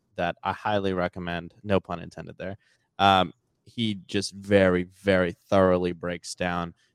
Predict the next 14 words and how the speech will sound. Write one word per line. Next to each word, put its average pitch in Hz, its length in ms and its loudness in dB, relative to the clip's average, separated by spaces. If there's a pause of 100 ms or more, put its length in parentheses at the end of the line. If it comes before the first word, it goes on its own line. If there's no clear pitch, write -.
the 101 100 -4
entire 110 400 2
cycle 95 440 -2
of - 160 -6
power 85 480 0 (440)
and 87 500 -6 (260)
pokes 156 280 2
some 120 140 0
holes 101 580 4
in, 90 400 -6 (120)
you 92 140 -6
know, 90 180 -2
the 87 400 -6 (440)
typical 104 800 4